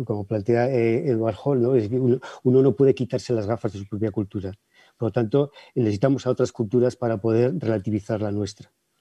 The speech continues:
Como diría Krishnamurti, adaptarse bien a una situación loca no es un síntoma de salud mental, ¿no? Por lo tanto, eh, resulta muy difícil, eh, ser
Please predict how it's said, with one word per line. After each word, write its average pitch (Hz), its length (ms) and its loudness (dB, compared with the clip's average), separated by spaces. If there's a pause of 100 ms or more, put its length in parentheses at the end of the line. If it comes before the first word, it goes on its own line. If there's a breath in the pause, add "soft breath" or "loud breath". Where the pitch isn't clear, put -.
(180)
Como 104 200 -6
diría 110 280 2
Krishnamurti, 113 720 2 (420 loud breath)
adaptarse 123 540 0
bien 120 360 2 (160)
a 120 100 -4
una 113 160 2
situación 117 480 0
loca 117 280 0
no 117 120 4
es - 100 -8
un 104 80 -2
síntoma 107 380 0
de 101 220 0
salud 104 260 -2
mental, 95 480 -2
¿no? 123 80 -16 (400 soft breath)
Por 110 140 -2
lo 98 40 -4
tanto, 139 400 2 (300 soft breath)
eh, 120 360 2
resulta 131 480 2
muy 135 160 6
difícil, 143 600 4 (100)
eh, 117 260 2
ser 139 360 2